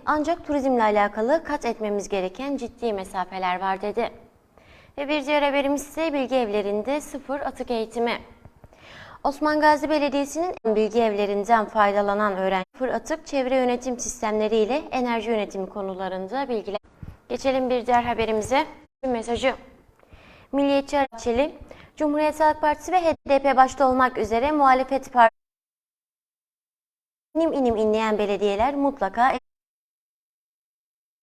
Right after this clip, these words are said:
eğitimine geçmelidir dedi. Memurun zam pazarlığı başladı ve Sosyal Güvenlik Bakanı Vedat Işıkhan, "Bugün burada hali hazırda çalışma görevlisi ve emeklisinin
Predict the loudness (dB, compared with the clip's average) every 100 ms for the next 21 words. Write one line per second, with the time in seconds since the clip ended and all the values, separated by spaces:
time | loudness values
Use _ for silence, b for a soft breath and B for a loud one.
0 | _ _ -10 -6 -4 -2 -4 -4 -6 -4
1 | -4 -2 -2 2 0 0 -8 -18 -20 -20
2 | -20 -20 -20 _ -12 -6 -2 0 -2 -2
3 | -2 -2 0 -2 -2 -4 -2 -2 -2 2
4 | 2 2 -2 -2 -4 -4 -2 -2 4 4
5 | 6 4 2 0 -2 0 2 4 4 4
6 | 0 -6 -4 -4 -2 -6 -10 -20 B B
7 | B -4 0 2 2 2 2 4 6 6
8 | 6 4 4 4 2 2 -2 0 2 2
9 | 0 -2 -4 -6 -6 B B B 0 0
10 | 0 -4 -8 -6 -4 -4 -6